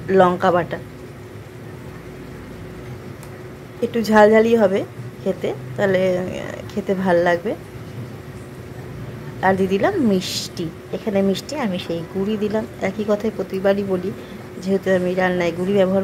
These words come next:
করি। আর আমি, আহ, ডাঁটাগুলো যখন সেদ্ধ করেছিলাম, তখন ডাঁটাগুলোর মধ্যে হালকা মিষ্টি দিয়ে সেদ্ধ করেছিলাম। তাতে কি হয়, পুঁই শাকের ডাঁটা বা যে কোনো ডাঁটার মধ্যে একটু মিষ্টি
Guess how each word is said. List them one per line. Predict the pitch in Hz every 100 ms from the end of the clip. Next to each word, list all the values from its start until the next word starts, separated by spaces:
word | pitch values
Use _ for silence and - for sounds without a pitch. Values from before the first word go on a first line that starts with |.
| -
করি। | 190 277 - - - - - - - - - - - - - - - - - - - 123 - - - - - - - - - - - - - - - - - - - - - - - - -
আর | 190 185
আমি, | 175 185
আহ, | 185 - 175 180 175 170 165 165
ডাঁটাগুলো | 185 190 190 202 202
যখন | 214
সেদ্ধ | 208 202 185
করেছিলাম, | 196 214 214 202 208 - - - - -
তখন | 196 214
ডাঁটাগুলোর | 196 185 185 196 202
মধ্যে | 202 190 220 359 - - - - - -
হালকা | 196 180 175 302 440 - - - - - - - -
মিষ্টি | 202 202 - -
দিয়ে | 202
সেদ্ধ | 208 196 180
করেছিলাম। | 185 185 208 208
তাতে | 190 170 190
কি | 214
হয়, | 208 311 415 - - - 196 -
পুঁই | 196 202
শাকের | 208 185 185
ডাঁটা | 185 202
বা | 208
যে | 202
কোনো | 202 214
ডাঁটার | 202 196 202
মধ্যে | 196
একটু | 202 208
মিষ্টি | 208 -